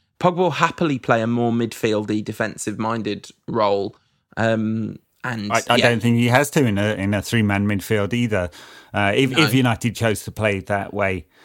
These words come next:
Speaker 1: Fernandes, Pogba with McTominay doing all the sweeping up. Oh, be a dream.
Speaker 2: Not gonna happen.
Speaker 1: Anyway,
Speaker 2: Uh,
Speaker 1: no.
Speaker 2: Greg Seward, friend of the show, says, "Has Matic proved his worth these last few weeks?" Um, well, he, look, he's
Speaker 1: Yeah,
Speaker 2: had a good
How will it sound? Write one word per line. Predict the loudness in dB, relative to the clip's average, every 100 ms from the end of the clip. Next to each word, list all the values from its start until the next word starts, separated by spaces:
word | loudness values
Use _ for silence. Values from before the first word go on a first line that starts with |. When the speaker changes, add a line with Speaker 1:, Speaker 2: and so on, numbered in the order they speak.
| -20 -20 -20 -20
Speaker 1:
Fernandes, | -6 -2 0 2 0
Pogba | 2 2 2 0
with | 2
McTominay | -2 0 0 2 4 2 0 _ _ _ _
doing | 0 2
all | 2 0
the |
sweeping | 0 -2 0 2
up. | 4 4 0 -14 _ -20 -20 _ _ -2
Oh, | 0 -2 _ _
be | -4 -4
a |
dream. | 0 4
Speaker 2:
Not | 4 6
gonna | 6
happen. | 6 4 2
Speaker 1:
Anyway, | -2 -12 -2
Speaker 2:
Uh, | 4 6 6 4
Speaker 1:
no. | 0 -4 -16 _ _ _ _ -2
Speaker 2:
Greg | 2 2 4
Seward, | 4 4 2
friend | 2 2
of | 4
the |
show, | 4 4
says, | 2 2 2 0
"Has | -2 2 2 2
Matic | 0 0 0 -4 -6 0
proved | 0 2
his | 0 -2
worth | 0 0 0 0
these | -2 0
last | 0 0 -2
few | -4 -2
weeks?" | -4 -6 -8 -8 2
Um, | 4 4
well, |
he, | 4 4
look, | 2 4
he's | 6
Speaker 1:
Yeah, |
Speaker 2:
had | 4
a |
good | 4